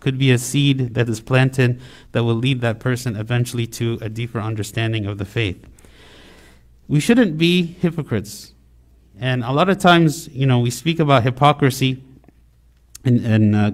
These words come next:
Christ spoke about it to the Pharisees when he said in Matthew six,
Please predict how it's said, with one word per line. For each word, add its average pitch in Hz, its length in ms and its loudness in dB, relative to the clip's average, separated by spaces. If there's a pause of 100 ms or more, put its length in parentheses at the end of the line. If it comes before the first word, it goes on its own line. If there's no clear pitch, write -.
Christ 156 320 2
spoke 151 260 0
about 131 240 4
it 123 140 2
to 123 100 -2
the 110 80 -2
Pharisees 117 600 0
when 113 120 0
he 110 80 0
said 127 200 0
in 113 140 2
Matthew 120 320 0
six, 127 420 -2